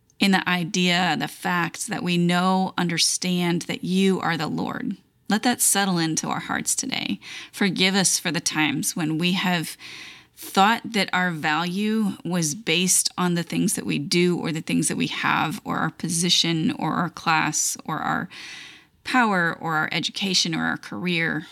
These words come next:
or our influence or even in the work we do and the service we do to you,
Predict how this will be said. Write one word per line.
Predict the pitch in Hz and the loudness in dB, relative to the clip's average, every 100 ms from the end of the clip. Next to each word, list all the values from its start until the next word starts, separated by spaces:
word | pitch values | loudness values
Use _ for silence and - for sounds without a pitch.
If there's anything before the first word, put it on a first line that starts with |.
| - - | -16 -10
or | |
our | 156 - | -10 -4
influence | 180 175 - 170 160 156 | -2 -2 -2 -2 0 0
or | 180 | -2
even | 156 196 214 | 2 4 4
in | 190 180 170 165 - - - - | 4 4 2 -2 -10 -20 -14 -4
the | 180 | 0
work | 165 170 - | 0 -2 -2
we | 165 | -2
do | 160 | 0
and | 151 | 0
the | 160 | 2
service | - - 160 - | 0 0 -2 -2
we | - | -2
do | - | -2
to | - | -2
you, | - | -2